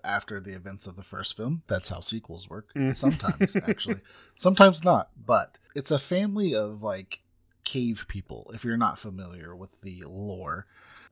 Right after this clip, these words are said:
Speaker 1: Essentially, the, the characters we will focus on here are, is Nick's Cage, Nick-, Nicolas Cage's character, Groog, uh, Emma Stone's character, Eep, and Guy,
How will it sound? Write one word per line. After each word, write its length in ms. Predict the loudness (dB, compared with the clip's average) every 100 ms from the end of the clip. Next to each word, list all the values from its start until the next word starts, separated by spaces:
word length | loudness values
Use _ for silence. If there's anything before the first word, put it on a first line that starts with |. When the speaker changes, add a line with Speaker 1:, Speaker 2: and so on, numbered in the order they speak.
| -4
Speaker 1:
Essentially, 640 | 0 2 2 0 2 2
the, 340 | 0 0 0 -2 -6
the 100 | -6
characters 580 | 0 2 2 4 2 0
we 380 | -6 -6 -6 -8 -12
will 160 | -10 -8
focus 420 | -8 -8 -6 -6
on 160 | -6
here 180 | -14 -12
are, 200 | -12 -12 -14
is 260 | -18 -16 -10
Nick's 320 | -10 -4 -4
Cage, 520 | -2 -2 -4 -6 -10 -12 -20 -20 -20 -14 0
Nick-, 280 | 0 0 -2
Nicolas 280 | 2 4
Cage's 320 | 4 0 -2 -2
character, 340 | -2 -4 -10
Groog, 460 | -14 -14 -14 -16 -20 _ _ _ _ _ -8
uh, 140 | -6
Emma 220 | -4 0
Stone's 340 | 2 2 0 0
character, 360 | -2 -2 -4 -12
Eep, 280 | -10 -8 -10 -12 _ _ _ -10
and 400 | -8 -8 -8 0
Guy, 540 | 4 4 2 -2